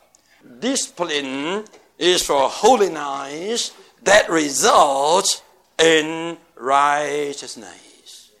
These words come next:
Righteousness is the result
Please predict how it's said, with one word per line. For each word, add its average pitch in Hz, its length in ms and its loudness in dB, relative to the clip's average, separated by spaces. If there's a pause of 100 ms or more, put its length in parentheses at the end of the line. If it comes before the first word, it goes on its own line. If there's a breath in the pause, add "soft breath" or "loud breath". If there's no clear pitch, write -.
(420)
Righteousness 190 1200 0 (200)
is 180 200 0
the 180 140 -2
result 151 920 2